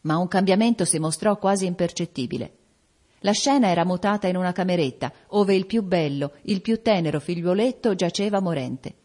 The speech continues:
Le rose erano fuggite dalla sua gota e la luce dai suoi occhi.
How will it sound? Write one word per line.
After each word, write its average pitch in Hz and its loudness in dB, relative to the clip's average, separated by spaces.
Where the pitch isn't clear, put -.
Le 160 -2
rose 165 2
erano 139 -4
fuggite 160 -4
dalla 135 -6
sua 139 -6
gota 139 -6
e 175 -4
la 165 2
luce 196 0
dai 170 -2
suoi 165 -4
occhi. - -10